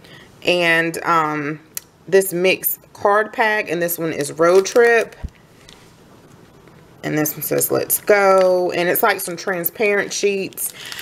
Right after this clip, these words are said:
And then it's, like, some see-through stencil-like sheets. And then some, like, journaling cards. Our Great Adventure.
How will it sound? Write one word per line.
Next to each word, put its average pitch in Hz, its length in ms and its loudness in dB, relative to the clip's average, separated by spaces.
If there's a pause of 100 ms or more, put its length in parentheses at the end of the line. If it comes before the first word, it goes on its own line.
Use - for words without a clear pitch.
(160)
And 156 280 0
then 160 400 2
it's, 143 280 0
like, 147 220 0
some 139 520 -6 (1080)
see-through 165 800 2
stencil-like 165 840 2
sheets. - 400 -6
And 151 200 -4
then 147 220 0
some, 147 240 -2
like, 143 240 -2
journaling 143 400 0
cards. - 560 -4 (540)
Our 156 100 0
Great 147 320 4
Adventure. 165 680 0